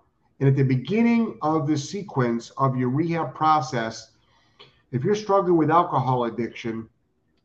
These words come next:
and you're finally sober and you're trying to stay sober, if you need to stay out of the bar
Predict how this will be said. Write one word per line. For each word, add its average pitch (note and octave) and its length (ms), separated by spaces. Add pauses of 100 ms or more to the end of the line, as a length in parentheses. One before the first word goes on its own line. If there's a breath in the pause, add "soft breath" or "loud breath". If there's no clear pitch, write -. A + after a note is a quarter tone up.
(140)
and B2+ 100
you're A#2 200
finally E3+ 380
sober C3+ 600 (500)
and C3+ 80
you're B2 100
trying C#3+ 220
to C3 60
stay D3+ 260
sober, F#3 680 (840)
if C3 180
you F3 220
need A3+ 200
to C#3+ 100
stay D#3+ 320
out E3 180
of C#3 80
the C3 60
bar D#3 640